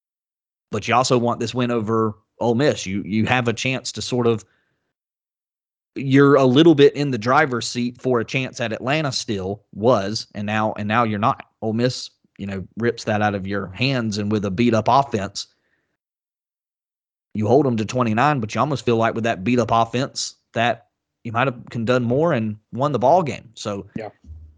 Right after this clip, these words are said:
Speaker 1: you know.
Speaker 2: Um, yeah. Uh, next, uh, Wake Forest, uh, beats N C State forty-five forty-two. This was probably, this is probably the most entertaining game of the, of, of the week, of the weekend,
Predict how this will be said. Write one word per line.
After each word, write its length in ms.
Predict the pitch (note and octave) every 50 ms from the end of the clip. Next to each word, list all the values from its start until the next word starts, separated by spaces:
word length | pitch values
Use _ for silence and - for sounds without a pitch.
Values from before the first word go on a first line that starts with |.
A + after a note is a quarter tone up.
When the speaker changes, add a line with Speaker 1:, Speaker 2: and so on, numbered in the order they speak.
| _ _ _ -
Speaker 1:
you 100 | G#2+ G#2
know. 120 | G2+ C3
Speaker 2:
Um, 240 | B2+ B2+ A#2+ A2+ A2 _ _ _ _ _ _ _ _ _ _ _ _ - - - - - - - _ _ _ _ _ _ _ _ _ _ _ _ -
yeah. 180 | D3 A#2 - - _ _ _ _ _ _ _ -
Uh, 280 | A#2+ B2+ B2+ B2+ B2 A#2+ - -
next, 500 | D#3 D#3 D#3+ D3+ D3 - - - - - - -
uh, 160 | C3 C3 B2
Wake 180 | B2+ C#3+ C#3 C3
Forest, 600 | - - C#3+ C#3 C#3 C3+ C3+ C3+ - - - - -
uh, 140 | B2 A#2+ A#2
beats 340 | A2+ C3+ C#3 C#3 C3+ -
N 140 | - C3 C3
C 160 | B2+ - A#2
State 400 | A2 - - D3+ D#3 D3+ C#3 C3+
forty-five 480 | - - C#3 C3+ B2 - C3+ A#2+ A#2+ -
forty-two. 480 | B2+ A#2 G#2+ - - - D3+ C#3+ C#3 C3
This 160 | C3 B2+ -
was 160 | C3 A#2 -
probably, 580 | _ _ - C3 A#2+ B2+ B2 A#2+ A2 - - _ -
this 160 | C3+ D#3 E3+
is 60 | - -
probably 220 | D3+ D3 C3 B2
the 120 | G#2+ G2
most 240 | A2 A#2+ A#2+ A2 -
entertaining 420 | A2+ A2+ A2 - - A#2 A2 G#2 G2+
game 200 | A2 A2 G#2+ G#2
of 60 | G2
the, 80 | G2 G2 - - -
of, 200 | G#2+ G#2 G#2 - -
of 140 | G#2 G#2 G#2
the 80 | G#2
week, 360 | G2 A2 G#2+ G#2+ G#2+ - - _ _ _ _ -
of 100 | A2 G#2
the 60 | A2
weekend, 480 | A2+ A#2+ A#2+ A#2+ - A2 G#2 G#2 G2+